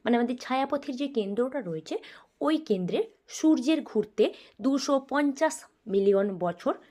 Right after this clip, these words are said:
সময় লাগে। ঠিক আছে, নেক্সট প্রশ্ন যাব। সৌরজগতের কোন গ্রহটি গ্রেট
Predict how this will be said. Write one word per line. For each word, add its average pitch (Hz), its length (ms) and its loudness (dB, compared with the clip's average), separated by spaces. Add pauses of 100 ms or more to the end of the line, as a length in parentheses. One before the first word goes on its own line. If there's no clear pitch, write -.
(120)
সময় 185 400 -2 (120)
লাগে। 170 380 -6 (840)
ঠিক 262 140 0
আছে, 311 260 -2 (600)
নেক্সট 240 320 0
প্রশ্ন 202 300 -6
যাব। 196 160 -2 (1120)
সৌরজগতের 320 920 6 (1120)
কোন 359 320 4
গ্রহটি 240 600 2 (960)
গ্রেট 285 400 2